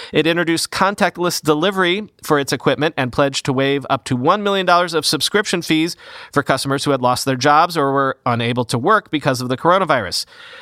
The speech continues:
Peloton also closed ninety-six showrooms around the country and stopped delivering the treadmills it also makes. Peloton stopped filming live classes in early April after an employee at its New York studio tested positive for the coronavirus, but by the end of the month,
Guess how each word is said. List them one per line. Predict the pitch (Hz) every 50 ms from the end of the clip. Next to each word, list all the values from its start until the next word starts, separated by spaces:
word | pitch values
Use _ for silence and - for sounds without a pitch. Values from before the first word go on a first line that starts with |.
| - - -
Peloton | - 165 170 175 - 175 160 151
also | - 175 185 - 202
closed | 180 - 180 170 165 151 - - -
ninety-six | 156 151 170 196 226 226 226 - - 202 202 - - -
showrooms | - - - 202 208 196 190 180 170 156
around | 160 151 160 170 170 160
the | 151
country | - - 185 180 175 165
and | - 147 147
stopped | - - - - 156 185 - - - -
delivering | 175 170 160 156 139 160 156 160
the | 156
treadmills | 156 - 151 135 127 131 127 131 139 139 135 -
it | - 135 113
also | 107 113 110 - 127 120
makes. | 139 190 214 156 107 - - - - - - - - - - - - - - - - -
Peloton | 123 117 117 117 - 127 120 120 117 -
stopped | - - - 131 123 123 - - -
filming | - - 139 127 127 127 123 120 117
live | 120 123 135 147 135
classes | - 151 147 143 147 - 175 151 139
in | 135 123
early | - 127 127 123 120 117
April | - 147 151 - 180 185 196 196 - _ _ _ -
after | 131 123 117 - 135
an | 123
employee | 123 120 113 139 139 135 131 -
at | - 131 123
its | 117 -
New | 135 131
York | 131 135 135 127
studio | - - - 139 139 139 135
tested | - - 131 127 - 123 -
positive | - 131 131 127 135 131 127
for | - - 127
the | 123 117
coronavirus, | - 139 131 135 139 135 139 147 160 165 151
but | 143 165 156 - -
by | 147 147
the | 147 139 135 -
end | 160 170 185 185
of | 156
the | 147 139
month, | 139 165 208 208 180 -